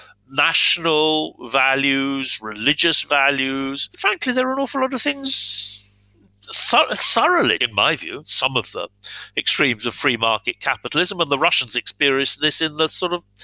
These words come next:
rawest and most spectacular sense in the nineteen nineties, you know. Uh, the resources which used to sustain a superpower and,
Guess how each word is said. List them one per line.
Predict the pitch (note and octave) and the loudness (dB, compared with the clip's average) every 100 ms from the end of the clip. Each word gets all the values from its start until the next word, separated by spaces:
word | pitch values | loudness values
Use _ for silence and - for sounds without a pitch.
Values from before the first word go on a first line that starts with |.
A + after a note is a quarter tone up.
| - - - | -14 -16 -16
rawest | C#3 C3+ D#3+ F3+ E3 D#3+ E3+ - - | -14 -2 2 4 4 4 4 2 2
and | D#3 | -2
most | D#3 E3 | 0 0
spectacular | - - - - - - - G3 G3 | -2 -4 -8 -4 -2 -2 -2 0 2
sense | - D4+ - - | 2 0 -2 -2
in | A2+ | -2
the | A2+ | 0
nineteen | B2 B2+ - C#3 | 2 2 0 -2
nineties, | D3+ A#2+ G2+ - - - | -2 -6 -6 -10 -12 -14
you | - | -12
know. | - _ _ - - - - - - | -14 _ _ -14 -12 -14 -16 -8 2
Uh, | C#3+ | 2
the | C3+ | 4
resources | C#3 C#3 D3+ C3 - A2+ G2+ | 4 4 4 2 2 2 -2
which | A#2 - | -2 -2
used | B2+ - - | -2 -2 0
to | |
sustain | - - - C3 A2+ | 0 0 2 2 2
a | A2 | 2
superpower | - D#3+ E3+ A#2+ - G#2 B2 A#3 | 2 2 2 -4 0 2 2 2
and, | C4+ A3 | 0 -2